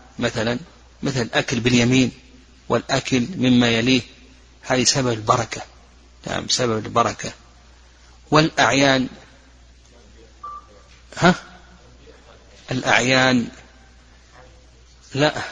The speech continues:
الأعيان مثلًا مثل حبة السوداء سبب البركة، زمزم سبب للبركة إلى آخره. نعم، والذوات، ها؟ نعم، ذات النبي صلى الله عليه وسلم خاصة.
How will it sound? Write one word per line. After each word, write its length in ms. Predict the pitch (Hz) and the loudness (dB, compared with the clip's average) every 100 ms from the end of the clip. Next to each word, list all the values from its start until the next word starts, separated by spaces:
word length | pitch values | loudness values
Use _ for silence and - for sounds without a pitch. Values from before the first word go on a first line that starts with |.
| - - 131 | -16 -8 -4
الأعيان 720 | 135 127 151 156 143 - 165 | -2 0 2 2 0 -6 -4
مثلًا 340 | 143 135 123 | -4 -2 -2
مثل 280 | 131 156 147 | -2 -2 -2
حبة 300 | - 160 135 - | 0 0 -2 2
السوداء 460 | - 151 113 113 - - - - - - - | 2 4 2 -2 -10 -20 -20 -20 -20 -20 -10
سبب 300 | - - 196 | -4 -2 2
البركة، 480 | 143 139 131 117 135 - | 2 2 0 -2 -12 -4
زمزم 480 | 117 156 135 135 135 - - - - - - - - | 0 2 2 0 -2 -6 -20 -20 -20 -20 -20 -20 -8
سبب 360 | - 151 143 135 - - | -2 2 2 0 -10 -4
للبركة 600 | 131 117 139 131 - 113 - - - - | -2 0 2 0 -2 -10 -12 -20 -8 -4
إلى 140 | 175 | -2
آخره. 320 | 135 147 117 - - - - - - - - - - - - - | 0 -2 -4 -8 -20 -20 -20 -20 -20 -20 -20 -20 -20 -20 -20 -10
نعم، 240 | 90 98 101 | -8 -8 -4
والذوات، 800 | 117 160 139 151 156 156 165 - - - - - - | 2 2 4 6 8 6 4 0 -8 -14 -20 -20 -4
ها؟ 180 | 139 160 - - - - - - - - - | 2 2 0 -20 -20 -20 -20 -20 -20 -18 -8
نعم، 220 | 117 143 | -6 -2
ذات 300 | 170 170 156 | 2 2 2
النبي 360 | 127 113 110 | 2 0 0
صلى 160 | 95 92 | -2 -2
الله 120 | - | -4
عليه 120 | 117 | -4
وسلم 60 | 117 | -6
خاصة. 600 | - 131 113 - 90 | 2 2 2 -2 -4